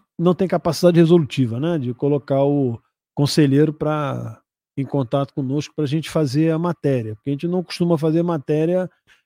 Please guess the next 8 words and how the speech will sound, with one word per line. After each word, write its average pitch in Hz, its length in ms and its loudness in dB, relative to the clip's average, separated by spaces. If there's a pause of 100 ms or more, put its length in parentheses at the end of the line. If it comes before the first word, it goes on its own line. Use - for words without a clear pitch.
(180)
é, 131 760 -2
sem 165 280 0
dar, 147 260 2
né, 147 160 0
oportunidade 143 1400 -2 (100)
ao 131 140 -6
contraditório, 139 920 -2
né? 120 240 -8